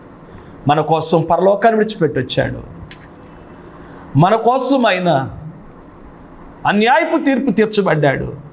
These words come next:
మన కొరకు ముఖం మీద ఉమ్మే పెంచుకున్నాడు, మన కొరకు పిడిగుద్దులు గుద్దించుకున్నాడు,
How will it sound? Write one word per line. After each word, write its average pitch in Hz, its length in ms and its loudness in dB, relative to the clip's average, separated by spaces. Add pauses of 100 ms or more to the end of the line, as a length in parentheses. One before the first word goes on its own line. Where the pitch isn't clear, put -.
(960)
మన 156 140 4
కొరకు 175 400 0
ముఖం 160 300 2
మీద 202 180 4
ఉమ్మే 190 280 4
పెంచుకున్నాడు, 151 800 0 (1000)
మన 190 160 4
కొరకు 240 320 2
పిడిగుద్దులు 294 540 2
గుద్దించుకున్నాడు, 226 1040 2